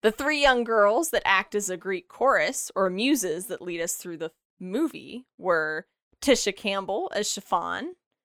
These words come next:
She was most notably also in Martin and My Wife and Kids.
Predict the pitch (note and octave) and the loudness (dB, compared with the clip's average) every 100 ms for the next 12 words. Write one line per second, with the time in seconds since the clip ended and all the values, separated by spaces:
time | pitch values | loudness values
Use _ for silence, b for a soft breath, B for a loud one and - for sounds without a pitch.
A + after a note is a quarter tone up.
0 | _ _ - A#3+ A3+ A3 G3+ G3+ G3+ G3 | _ _ 0 4 4 4 2 2 -2 -2
1 | G3+ G3+ G3 G3 D#4 - F#3+ F#3 - F#3 | -2 -4 -6 -6 -6 0 2 2 0 -4
2 | E3+ E3+ D#3+ F3 G3 E4 F4 - F#3 F3 | -4 -6 -6 -8 -10 -10 -10 -4 -2 0
3 | E3+ E3+ D#3+ D#3 F3 - E3 - - - | -2 -4 -2 -4 -6 -10 -14 -10 -8 -8
4 | A#3+ - - | -10 -14 -14